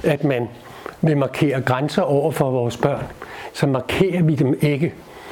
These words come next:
fordi vi vil begrænse dem. Og det er jo en anden pointe. Så det handler om,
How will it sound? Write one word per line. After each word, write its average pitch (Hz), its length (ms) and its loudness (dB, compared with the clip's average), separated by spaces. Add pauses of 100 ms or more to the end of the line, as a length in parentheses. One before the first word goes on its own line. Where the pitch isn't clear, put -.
(240)
fordi 143 460 0 (720)
vi 135 140 2
vil 123 180 2
begrænse - 540 0
dem. 107 180 -2 (960)
Og - 140 -2
det 160 60 2
er - 20 2
jo 156 80 2
en 151 80 0
anden 147 340 0 (160)
pointe. 135 480 0 (4000)
Så 185 120 2
det 190 140 0
handler 196 300 0
om, 190 260 0